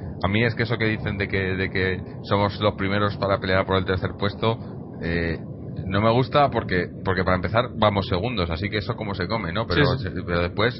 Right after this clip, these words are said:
Speaker 1: que la liga es muy larga y, y si vas partido a partido, pues vas partido a partido y se verá al final, ¿no? Pero,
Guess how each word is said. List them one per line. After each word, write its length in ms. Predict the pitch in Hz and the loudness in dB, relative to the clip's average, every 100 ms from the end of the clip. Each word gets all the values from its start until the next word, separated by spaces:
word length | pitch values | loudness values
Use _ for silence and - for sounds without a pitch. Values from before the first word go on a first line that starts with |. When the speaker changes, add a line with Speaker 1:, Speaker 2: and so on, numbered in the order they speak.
| - | -6
Speaker 1:
que 80 | 98 | -2
la 120 | 80 | 0
liga 180 | 82 104 | 2 0
es 60 | 113 | 0
muy 100 | 90 | 2
larga 380 | 101 110 80 82 | 0 2 0 0
y, 400 | 80 69 71 - | -2 -4 -6 -8
y 100 | 80 | -10
si 240 | - 82 78 | -4 -4 0
vas 160 | 95 | 0
partido 320 | 90 104 110 | 0 -2 0
a 20 | 107 | 0
partido, 280 | 104 117 | 0 -2
pues 120 | 101 90 | -4 -6
vas 120 | 90 | -2
partido 280 | 101 104 101 | -4 -2 -2
a 40 | |
partido 340 | 92 85 101 | -2 -2 -4
y 40 | 110 | -4
se 120 | 90 | -4
verá 160 | 80 90 | -2 -2
al 60 | |
final, 360 | 78 78 113 85 | -4 -4 -4 -2
¿no? 140 | 98 | -6
Pero, 240 | 80 78 | -6 -6